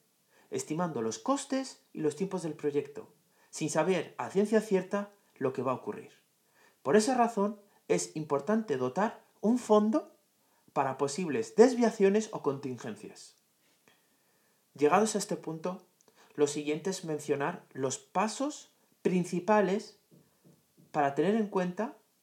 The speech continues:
a la hora de realizar una planificación financiera. Hay que matizar que no es objeto de este episodio entrar en profundidad en los modelos que se pueden utilizar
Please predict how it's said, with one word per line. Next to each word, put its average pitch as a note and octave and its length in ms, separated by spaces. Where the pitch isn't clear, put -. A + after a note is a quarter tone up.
a C3 100
la C#3 180
hora A3+ 460
de D#3 160
realizar D3+ 600
una A3+ 520
planificación D#3 760
financiera. D3+ 560
Hay G3 140
que B3+ 100
matizar A3+ 560
que E3+ 180
no G#3+ 600
es A3 240
objeto C#3 560
de C3 80
este E3 200
episodio E3+ 600
entrar E3 420
en G3 120
profundidad C#3 640
en D3+ 160
los C3+ 180
modelos F3 720
que C#3+ 120
se C3+ 140
pueden F3+ 320
utilizar D3+ 640